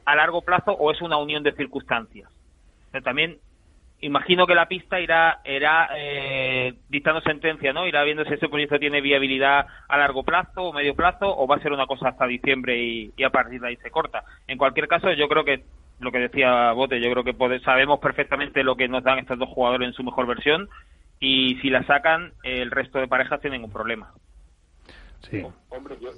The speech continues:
Speaker 3: yo por lo que, por lo que conozco a Maxi, eh, él normalmente, perdón, a Mati, eh, él normalmente los proyectos siempre los busca a largo plazo. Eh, no creo que sea, vamos, salvo que los resultados sean catastróficos,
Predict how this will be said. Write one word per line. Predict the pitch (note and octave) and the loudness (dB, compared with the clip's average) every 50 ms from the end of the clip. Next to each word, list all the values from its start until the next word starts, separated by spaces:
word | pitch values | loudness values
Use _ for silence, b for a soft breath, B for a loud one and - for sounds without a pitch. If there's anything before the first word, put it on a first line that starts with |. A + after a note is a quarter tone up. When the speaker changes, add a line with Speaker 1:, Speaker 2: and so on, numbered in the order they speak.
| A2 A#2+ | -16 -16
Speaker 3:
yo | B2 C3 C3 | -14 -14 -14
por | C#3+ D3 D3 | -12 -14 -12
lo | D3+ D#3+ D#3+ | -12 -12 -14
que, | - D#3 D3 D3 D3 C#3+ - - - - | -14 -14 -12 -12 -14 -14 -16 -18 -20 -14
por | - A#2+ A2+ | -12 -10 -8
lo | A#2 A2+ | -4 -2
que | A2+ | 0
conozco | A2+ A#2 A#2 A#2 - - C3+ | 0 0 0 -2 -2 -2 0
a | C3 | 0
Maxi, | C3 C3 - - - - D4 D4 E4 E4+ - - | 0 0 -2 -4 -6 -2 0 0 0 0 -2 0
eh, | - A2 A2 - - | 2 2 4 4 2
él | A2 - A2+ | 0 0 0
normalmente, | A#2+ A#2+ A#2+ A#2+ B2 A#2+ A#2 A#2+ A#2+ A#2+ A#2+ - C3+ C3 | -2 -2 -2 -4 -4 -4 -4 -4 -6 -6 -4 -4 -4 -2
perdón, | - B2+ A#2+ B2+ B2 | 0 0 0 2 2
a | A2+ A2 | 2 0
Mati, | A#2+ B2 - C#3+ C#3+ D#3+ E3 - - _ - - _ _ | 0 -2 -2 -2 -4 -4 -6 -10 -18 _ -20 -20 _ _
eh, | - G#2+ G#2+ G#2+ G#2+ G#2 G#2 - - | 0 2 4 6 6 6 4 4 2
él | A#2 A2 | 2 0
normalmente | A2+ B2 A#2+ A#2+ A#2+ A#2+ A#2 A2+ A2+ B2+ | 2 0 0 2 0 0 0 -2 -2 -2
los | C3+ - | -2 0
proyectos | - A2+ G#2+ - A#2+ A#2+ | 0 0 0 0 -4 -6
siempre | - B2 A#2 A#2+ A#2 | -6 -6 -2 0 2
los | A#2 A2 G#2+ | 2 2 2
busca | A2 A#2 A#2+ - - B2 | 0 -4 -6 -2 -2 2
a | A#2 | 2
largo | A2+ A2 A2 G#2 G2+ - | 2 2 2 0 0 0
plazo. | G#2+ - - - - G#2+ F#2+ - - _ _ _ _ _ _ _ - - | 0 0 0 0 -2 -6 -8 -8 -12 _ _ _ _ _ _ _ -18 -10
Eh, | - A2 G2+ G2 G2+ G2+ G2+ G2+ G2+ G2+ G#2 | -8 -6 -6 -6 -6 -6 -6 -6 -8 -10 -10
no | G#2+ G#2+ A2 A#2 A2+ - | -6 -2 -2 -2 -2 0
creo | - A#2+ A#2+ B2 A#2+ A#2+ | 0 2 2 2 2 0
que | - B2 A2 - _ | -2 -6 -8 -4 _
sea, | C3 B2+ B2 G#2+ G#2 - - | 0 2 4 2 2 2 0
vamos, | A#2 B2 A#2+ A#2 | 0 0 0 -2
salvo | - A2+ G#2 G#2 | -4 -6 -6 -4
que | - G#2+ | -2 -2
los | G#2 G2+ | -2 -2
resultados | G#2 G2 - G#2+ - G#2+ G#2+ G#2+ - | -4 -6 -12 -10 -4 -4 -4 -4 -4
sean | A2+ A2 A2 | -6 -6 -4
catastróficos, | A2 G#2+ G#2+ G#2+ G#2 - - B2 A#2+ - A#2+ G#2 - G#2 G2 G2 | -4 -4 -2 -4 -6 -4 -4 -4 -2 -2 -4 -6 -6 -6 -6 -6